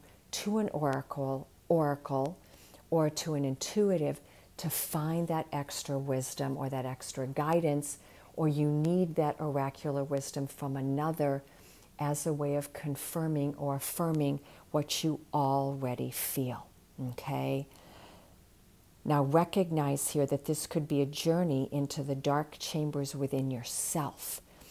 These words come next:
for that is where you will find the insights that you need to help you on your journey.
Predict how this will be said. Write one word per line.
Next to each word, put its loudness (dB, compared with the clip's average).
for 2
that 6
is 2
where 2
you 2
will 2
find 0
the -2
insights -2
that 2
you 0
need -2
to -2
help -8
you -2
on -6
your -4
journey. -4